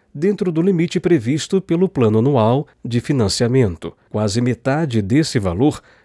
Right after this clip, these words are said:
está vinculada à taxa Selic, que está em quinze por cento ao ano. A composição atual é quarenta e sete vírgula quarenta e sete por cento em taxa flutuante, a Selic,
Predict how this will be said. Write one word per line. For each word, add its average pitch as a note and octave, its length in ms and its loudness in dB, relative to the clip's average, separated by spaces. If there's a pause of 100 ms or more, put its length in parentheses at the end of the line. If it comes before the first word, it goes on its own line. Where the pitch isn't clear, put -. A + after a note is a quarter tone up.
está G3 240 -2
vinculada E3+ 720 0
à E3 60 -2
taxa B2 320 -2
Selic, D3+ 540 -2 (220)
que A2+ 120 -4
está C3 440 0
em F3 140 0
quinze D#3+ 340 -2
por C3+ 220 -4
cento D#3 340 0
ao G#2+ 160 2
ano. F#2 320 -2 (300)
A A#2+ 80 0
composição C3 800 0
atual C#3+ 520 0
é F#2+ 140 0 (220)
quarenta D3 360 0
e A#2 60 0
sete D#3 440 -2
vírgula B2 440 -2
quarenta D#3 540 0
e G2 60 -2
sete - 300 -8
por C#3 180 -4
cento F#3 520 -2
em F3 140 0
taxa D#3 460 -2
flutuante, D#3 800 -2 (140)
a F#2 140 -4
Selic, C#3 680 -2